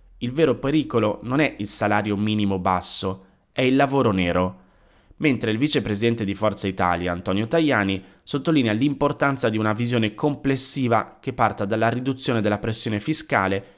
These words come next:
per favorire l'occupazione. Poi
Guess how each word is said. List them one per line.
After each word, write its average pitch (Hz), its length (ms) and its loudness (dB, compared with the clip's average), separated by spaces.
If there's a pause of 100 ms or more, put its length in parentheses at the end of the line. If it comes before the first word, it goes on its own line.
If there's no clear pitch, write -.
(160)
per 135 140 -2
favorire 135 440 2
l'occupazione. 87 960 -2 (1200)
Poi 185 440 2